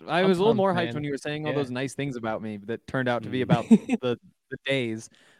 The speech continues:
Speaker 1: But, uh, we'll, we'll get over it and we'll have some fun.
Speaker 2: Finally get
Speaker 3: Justin?
Speaker 2: to find out where Trey McBride's going, right?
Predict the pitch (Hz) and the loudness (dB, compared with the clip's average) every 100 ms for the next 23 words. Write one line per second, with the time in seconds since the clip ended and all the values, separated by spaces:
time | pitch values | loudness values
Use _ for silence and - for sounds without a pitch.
0 | - 139 123 - - _ _ _ - 175 | 2 2 2 -2 -20 _ _ _ -6 0
1 | 175 170 156 143 135 160 151 143 151 135 | 2 2 0 -2 0 2 2 2 2 4
2 | 131 123 120 110 113 117 117 117 101 101 | 4 2 0 -2 -4 -4 -4 -6 -8 -10
3 | 101 _ _ _ _ _ _ _ - _ | -14 _ _ _ _ _ _ _ -20 _
4 | _ _ 82 - _ _ _ _ _ _ | _ _ -18 -18 _ _ _ _ _ _
5 | _ _ _ _ _ _ _ _ - - | _ _ _ _ _ _ _ _ -10 -4
6 | 151 175 170 135 156 196 175 175 165 151 | -2 0 6 6 6 6 6 2 0 0
7 | 165 160 165 - 135 165 - 127 117 113 | -2 0 -2 0 0 0 -2 -2 -2 -4
8 | 113 117 160 | -6 -6 -10